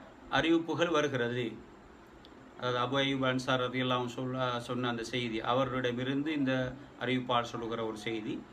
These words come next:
அதே போல சௌபான் ரலியல்லாஹு அறிவிக்கக்கூடிய செய்தி, ஜாபிர் ரலியல்லாஹு அறிவிக்கக்கூடிய செய்தி எல்லாம் வேற ஷவாயிதுகளாக இருக்கிறது.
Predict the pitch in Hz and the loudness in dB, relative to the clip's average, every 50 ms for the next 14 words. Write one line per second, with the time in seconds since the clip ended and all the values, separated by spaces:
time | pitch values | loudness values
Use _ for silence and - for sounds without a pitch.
0 | - - - - - 143 151 170 202 196 196 190 185 180 180 180 180 175 - - | -20 -20 -14 -4 0 0 2 2 0 0 0 0 2 2 4 4 2 2 0 -6
1 | - - - - - - - - 160 170 180 175 175 175 175 175 156 151 147 156 | -14 -20 -20 -20 -18 -4 4 6 6 6 6 6 6 6 6 6 4 0 0 0
2 | 156 147 147 143 139 135 135 131 127 127 127 123 110 113 110 - 123 131 147 135 | 0 0 2 2 2 2 2 0 -2 -4 -4 -4 -6 -6 -4 -4 -4 -4 -4 0
3 | 143 147 165 170 170 175 165 156 156 147 143 135 131 131 127 120 127 123 117 117 | 2 2 2 2 2 0 0 0 0 2 2 2 0 0 -2 -2 -2 -4 -4 -2
4 | - 127 123 127 123 120 123 147 180 - - - - - - - - - - - | -2 -2 -2 0 0 0 0 0 -2 -2 -4 -8 -14 -18 -20 -20 -20 -10 -2 2
5 | 147 170 175 175 170 - 165 160 170 180 185 185 170 170 170 165 160 160 147 143 | 2 4 4 2 0 2 2 4 6 6 6 4 2 4 4 4 4 4 2 -2
6 | 135 - 123 107 101 104 - | -2 -2 -2 -4 -4 -8 -12